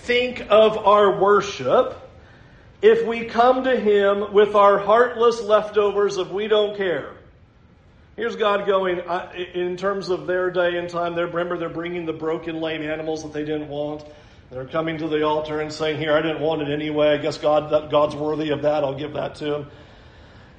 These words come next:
And here's God saying, so this word is an interesting word because it's like the dung and the entrails and all the things that you got rid of from the animal before you offered it up. So like all that gross stuff.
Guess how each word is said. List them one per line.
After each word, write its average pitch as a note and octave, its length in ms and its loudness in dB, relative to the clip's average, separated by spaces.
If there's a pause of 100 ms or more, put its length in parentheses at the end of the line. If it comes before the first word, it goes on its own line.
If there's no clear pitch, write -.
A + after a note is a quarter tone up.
(160)
And F3+ 120 2
here's A#3+ 320 4
God G3 260 8
saying, F#3+ 440 4
so F#3 520 2
this G#3+ 240 2
word G3+ 240 6
is E3 160 0
an E3+ 80 -6
interesting F3 540 -2
word D#3+ 160 -4
because D3+ 340 -4
it's - 200 -10
like E3 280 0
the D3+ 80 -8
dung F3 540 2
and D3 180 -2
the C#3+ 100 -6
entrails E3 680 -2
and D3+ 100 -4
all G#3+ 300 6
the G#3+ 80 -4
things G3 340 -2
that E3 220 -4
you F3+ 120 -8
got E3 300 4
rid F3+ 200 0
of E3 220 -2
from E3 220 -2
the D#3 240 -10
animal E3+ 320 -2
before D#3 340 -4
you D#3 200 -8
offered D#3+ 420 0
it C#3 140 -8
up. - 500 -2
So D3+ 140 -8
like C#3 260 -6
all D3+ 300 0
that D3 380 0
gross D#3 280 -4
stuff. F3 320 -2